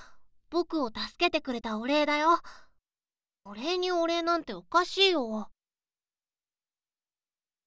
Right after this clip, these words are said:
あ、でも、ちょっと気になるかも。お兄ちゃんは僕にどんなお礼をしてくれるの？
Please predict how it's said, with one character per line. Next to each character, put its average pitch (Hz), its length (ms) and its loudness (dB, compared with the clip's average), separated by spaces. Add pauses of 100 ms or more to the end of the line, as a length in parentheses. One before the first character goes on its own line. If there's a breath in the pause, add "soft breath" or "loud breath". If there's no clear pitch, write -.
(500)
あ、 311 360 -4 (600 loud breath)
で 302 160 -4
も、 320 220 2 (1160 loud breath)
ち - 120 -8
ょ 392 40 -2
っ - 60 -4
と 370 140 0
気 - 240 -10
に 269 120 0
な 269 140 -2
る 262 120 -2
か 226 160 -12
も。 214 200 -6 (2000)
お 302 140 -10
兄 370 260 -4
ち 339 100 -6
ゃ 302 60 2
ん 269 80 -2
は 233 120 -6
僕 285 300 -4
に 277 220 -2 (720 loud breath)
ど 359 180 -4
ん 370 40 0
な 320 140 4
お 240 120 -2
礼 233 180 -2
を 233 100 -2
し - 80 -10
て 240 140 -2
く 247 120 -8
れ 247 120 -6
る 247 80 -4
の？ 240 280 -4